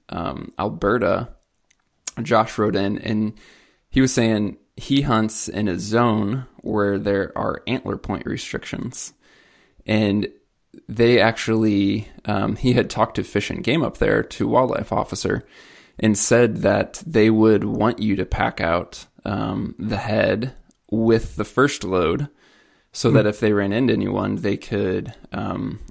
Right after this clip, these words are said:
Speaker 1: validate the antler point restrictions, which I thought was a
Speaker 2: Hmm.
Speaker 1: valid and very interesting
Speaker 2: Yeah.
Speaker 1: point that I didn't think of. So I say all that to say, when we talk about things, and Steve, you and I were both advocates of saying,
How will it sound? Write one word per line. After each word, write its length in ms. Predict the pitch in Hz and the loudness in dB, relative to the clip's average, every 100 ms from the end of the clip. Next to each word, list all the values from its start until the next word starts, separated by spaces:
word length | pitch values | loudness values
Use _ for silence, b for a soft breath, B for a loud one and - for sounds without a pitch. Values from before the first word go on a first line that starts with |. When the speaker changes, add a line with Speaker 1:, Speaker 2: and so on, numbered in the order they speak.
| - | -10
Speaker 1:
validate 540 | - 92 95 - 90 | -2 0 0 0 -6
the 140 | - 101 | -6 -6
antler 220 | 95 - | -6 -8
point 260 | - 92 - | -6 -6 -6
restrictions, 640 | - - - - - - - | -10 -10 -10 -10 -12 -16 -8
which 160 | 127 | -2
I 60 | 135 | 2
thought 120 | 151 | 2
was 140 | 110 131 | 2 4
a 80 | 117 | 4
Speaker 2:
Hmm. 80 | - | 2
Speaker 1:
valid 520 | 95 107 110 107 - | -2 0 0 -2 -6
and 160 | 110 101 | -8 -4
very 320 | 95 104 98 | -4 -4 -6
interesting 420 | 92 - - 82 | -10 -12 -12 0
Speaker 2:
Yeah. 140 | 110 117 | 2 2
Speaker 1:
point 200 | 110 - | -2 -6
that 140 | 101 | -6
I 60 | 101 | -6
didn't 180 | - | -6
think 240 | - 113 - | -10 -10 -8
of. 180 | - - | -10 -4
So 320 | 123 113 113 b b b b b _ - | 0 0 -2 b b b b b _ -2
I 60 | 123 | 2
say 120 | 160 | 4
all 100 | 127 | 4
that 160 | 135 | 2
to 60 | 127 | 0
say, 220 | 120 110 | 0 0
when 200 | 110 123 | 0 0
we 100 | 117 | -2
talk 320 | - 147 147 | -2 -2 0
about 480 | 120 110 107 - - | 0 2 2 -2 -8
things, 480 | - 107 104 113 113 | -8 -6 -4 -4 -4
and 260 | 107 95 - | -6 -6 -8
Steve, 320 | - 120 107 | -6 -4 -2
you 80 | 110 | -2
and 80 | |
I 100 | 104 | -2
were 60 | 104 | -4
both 260 | - 110 - | -4 -6 -4
advocates 500 | 101 101 - 107 - | -4 -4 -8 -10 -10
of 60 | 104 | -10
saying, 460 | - 101 98 98 | -6 -6 -6 -8